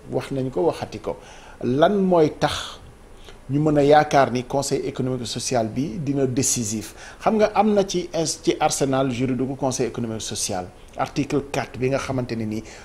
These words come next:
ba tey jii jëfeewuñu ko, te muy lu am importance ci wàllu démocratie participative. Ndax léeg-léeg lu bëri jib fii ci biir réew mi, mu naqari nit ñi, ñu bëgg ko waxtaanee, xëy na amuñu fu ñu ko waxtaanee, bëgg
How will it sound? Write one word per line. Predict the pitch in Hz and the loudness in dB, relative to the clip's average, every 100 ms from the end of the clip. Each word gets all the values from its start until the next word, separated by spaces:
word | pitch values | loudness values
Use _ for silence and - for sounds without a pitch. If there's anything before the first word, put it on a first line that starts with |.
| - - | -16 -2
ba | 139 | -2
tey | 165 143 117 | 4 4 6
jii | 135 131 | 2 -2
jëfeewuñu | 117 - 131 117 107 98 | -2 0 2 2 -2 -4
ko, | - 98 | -6 -4
te | 117 | -4
muy | 127 139 | -2 0
lu | 135 | 0
am | 139 160 | -2 -4
importance | 170 135 135 - 123 - | -6 -4 -4 -4 -10 -6
ci | 135 | -4
wàllu | 117 117 - | -2 -6 -8
démocratie | 107 113 117 120 110 - - - - - | -4 -4 -4 -4 -6 -8 -18 -20 -12 -8
participative. | 120 113 - 117 104 - 92 - - - - - | -8 -6 -8 -6 -8 -8 -8 -10 -20 -20 -20 -12
Ndax | 120 - | -10 0
léeg-léeg | 151 170 151 170 - - | 0 4 4 4 -2 -4
lu | 135 | 0
bëri | 139 214 160 | 4 4 2
jib | 170 - | -6 -2
fii | 147 135 | -4 -2
ci | 135 | -4
biir | 131 123 | -2 2
réew | 123 123 | 2 2
mi, | 135 185 - - - - | 0 -4 -10 -20 -20 -12
mu | 113 120 | -6 -2
naqari | 143 - 170 170 | -2 0 2 2
nit | 180 | 2
ñi, | 175 180 | 0 -2
ñu | 151 | -2
bëgg | 135 | -2
ko | - 135 | 0 2
waxtaanee, | 147 - 175 180 180 | 0 0 0 0 -4
xëy | 180 127 | -4 -6
na | 127 | -4
amuñu | 156 165 170 | -4 -4 -4
fu | 170 | -6
ñu | 165 | -2
ko | 170 | -2
waxtaanee, | 170 170 170 170 185 | 0 0 2 0 0
bëgg | 151 147 | -2 -2